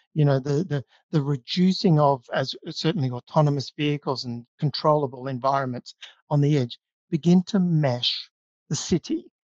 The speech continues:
into the s-, into the context of the station. And I think that creates i-, interesting opportunities for where people dwell, the scale of halls, that these aren't necessarily, necessarily within the threshold of the station.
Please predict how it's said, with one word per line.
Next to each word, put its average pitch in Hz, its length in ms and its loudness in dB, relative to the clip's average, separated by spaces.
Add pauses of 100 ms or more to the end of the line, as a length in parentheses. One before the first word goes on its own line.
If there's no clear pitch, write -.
(220)
into 139 260 2
the 135 80 -12
s-, - 280 -12
into 151 260 2
the 156 120 -14
context - 560 -10
of 123 120 -20
the 135 60 -12
station. 127 640 -2 (540)
And 185 100 8
I 185 60 8
think 226 180 6
that 285 160 2
creates 196 360 2
i-, 220 180 -2
interesting 196 400 -2
opportunities 165 800 2
for - 120 -8
where 156 220 4
people 151 440 -8
dwell, 135 480 0 (420)
the 127 60 -10
scale 160 400 4
of 139 120 -2
halls, 180 840 0 (300)
that - 120 -8
these 165 220 6
aren't 165 200 6
necessarily, 156 600 -2 (220)
necessarily 143 580 0
within 135 300 -6
the 117 160 -8
threshold 151 520 -4
of 151 60 -6
the - 60 -16
station. - 500 -8